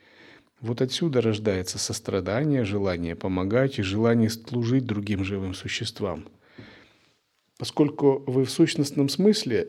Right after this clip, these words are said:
видите, что других живых существ как таковых их нет, а есть единая блаженная природа, и у вас есть желание, ну, эту бла-, блаженную природу проявлять в других.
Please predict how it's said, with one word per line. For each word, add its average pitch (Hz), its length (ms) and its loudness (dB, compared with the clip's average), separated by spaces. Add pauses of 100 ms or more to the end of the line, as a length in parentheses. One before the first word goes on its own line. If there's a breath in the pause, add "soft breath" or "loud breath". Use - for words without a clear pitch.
видите, 135 480 2
что 120 340 0
других 143 400 2
живых 143 320 4
существ 196 540 4
как - 180 -8
таковых 131 540 -2
их 139 160 -4
нет, 170 240 6
а 82 80 2
есть 113 320 0
единая 131 480 2
блаженная 123 580 0
природа, 139 480 4
и 95 80 2
у 104 60 0
вас 151 280 0
есть 160 140 4
желание, 127 640 2 (520 loud breath)
ну, 131 120 2
эту 160 220 2
бла-, 139 240 8
блаженную 143 580 6
природу 156 420 4
проявлять 107 520 2
в 113 80 -8
других. 110 480 -6